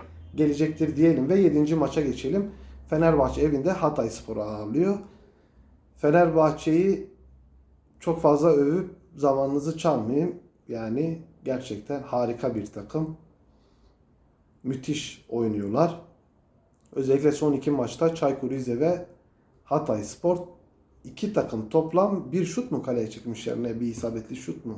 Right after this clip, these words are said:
Öyle bir şey sanırım. Hatayspor evet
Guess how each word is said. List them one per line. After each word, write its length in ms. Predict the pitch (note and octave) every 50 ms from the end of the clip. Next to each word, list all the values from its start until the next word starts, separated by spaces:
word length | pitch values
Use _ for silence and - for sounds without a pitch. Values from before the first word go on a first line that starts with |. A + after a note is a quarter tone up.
| - - D3
Öyle 240 | D3 D3 C3 A2+
bir 60 | G#2+ A2
şey 200 | - C3 A#2+ A#2
sanırım. 440 | - A#2 G2+ G#2+ A#2 D3 F3 F#3+ - - - _ _ _ _ _ _ _ _ _ _ _ _ _
Hatayspor 680 | - E3 E3+ E3 D#3+ D3 - - - - F#3 F#3 - -
evet 340 | D#3+ D#3 D3 C#3+ D3+ D3+